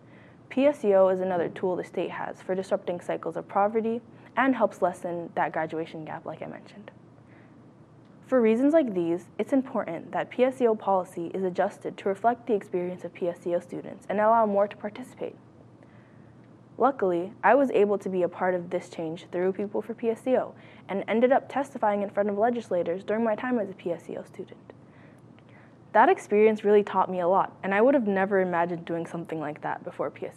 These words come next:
E O. With work like this, we can hopefully go from the point we're at now to a P S E O program that is much more accessible to and known by students, that it can benefit the most. Knowing all this,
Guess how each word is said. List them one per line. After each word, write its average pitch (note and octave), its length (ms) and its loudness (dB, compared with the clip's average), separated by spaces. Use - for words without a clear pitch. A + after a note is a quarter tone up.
E - 60 -16
O. - 100 -18
With C4 200 6
work G#3+ 240 2
like D4+ 220 4
this, F3+ 300 2
we A#3+ 120 2
can D4 100 4
hopefully A3+ 420 2
go F#3 260 4
from G3+ 220 0
the F#3 80 0
point F#3 340 -4
we're F3+ 240 -4
at E3+ 240 0
now F3 440 -2
to A3+ 100 4
a G#3 60 6
P A3+ 180 0
S A3+ 220 -2
E - 20 4
O F#3+ 80 2
program E3+ 560 -4
that F3 140 2
is F#3 100 -2
much A3+ 260 0
more G#3 140 0
accessible F3 580 -4
to F#3 260 0
and F#3 180 -4
known G3 220 0
by D#3 140 -4
students, D#3 500 -14
that F3 120 2
it F#3+ 60 -4
can F#3+ 160 -6
benefit D#3+ 320 -6
the D3 60 -8
most. - 360 -14
Knowing G#3 380 4
all C#4+ 140 6
this, D#4+ 320 -2